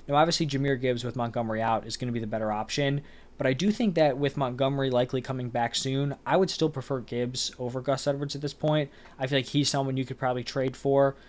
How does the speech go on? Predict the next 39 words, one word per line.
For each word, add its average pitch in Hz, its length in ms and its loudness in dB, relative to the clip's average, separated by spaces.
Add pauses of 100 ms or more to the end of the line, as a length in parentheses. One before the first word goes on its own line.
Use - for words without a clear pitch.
(180)
um, 123 180 -2
if 127 160 -8
you 131 80 -2
were 127 160 0
trying 123 300 -2
to, 117 260 -4
you 127 80 -8
know, 107 140 -4
trade 123 380 -2
within 123 260 -6
a 117 80 -4
similar 131 420 -4
range, 120 440 -2
do, 139 100 -4
like, 120 160 -2
a 117 60 -4
one-for-one 117 560 -4
deal. 120 340 0 (260)
So 151 140 -2
Gibbs 175 220 2
could 170 160 -2
be 170 80 2
an 156 80 2
option, 151 480 0 (120)
or 160 200 6
just 147 200 -2
try 127 200 2
to 117 220 4 (220)
shoot 147 300 2
higher 120 400 0
at 110 80 -6
the 123 80 -4
running 117 260 0
back 113 220 -2
position 113 640 -6
with 120 220 -2
a 113 100 0
combo 107 460 -2
trade. 107 420 -4